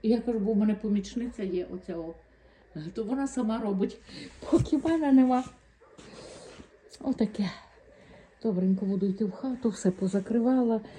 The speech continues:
Отут, де плодики, бачите, як повкутувала. Тут теж плодики, то я вдвоє зробила. Зараз та плодики вже всюди є. Е, цю поправлю і буду йти в хату.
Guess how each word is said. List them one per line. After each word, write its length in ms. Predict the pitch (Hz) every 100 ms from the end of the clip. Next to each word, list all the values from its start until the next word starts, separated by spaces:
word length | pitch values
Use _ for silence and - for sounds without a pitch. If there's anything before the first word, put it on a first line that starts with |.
| - -
Отут, 320 | 180 208 165
де 100 | 190
плодики, 540 | 190 185 185 180 185
бачите, 320 | 185 214 - 208
як 160 | 202
повкутувала. 960 | - 190 190 262 285 262 233 233 220 214 - - - -
Тут 200 | - 185
теж 280 | - 240 240
плодики, 500 | 240 226 214 208 208
то 100 | 196
я 160 | 208 196
вдвоє 600 | 196 190 202 202 214 208 - - - - - -
зробила. 560 | 202 220 185 196 202
Зараз 420 | 202 208 190 - - - - -
та 100 | -
плодики 480 | 226 247 269 254 254
вже 160 | 226 240
всюди 360 | 190 226 185
є. 200 | 196 190 190 - - - - -
Е, 300 | 202 196 190
цю 120 | -
поправлю 680 | 202 208 202 285 269 226 220
і 240 | - 302 247 -
буду 260 | 190 196
йти 200 | 185 190
в 60 | 180
хату. 420 | - 214 - 190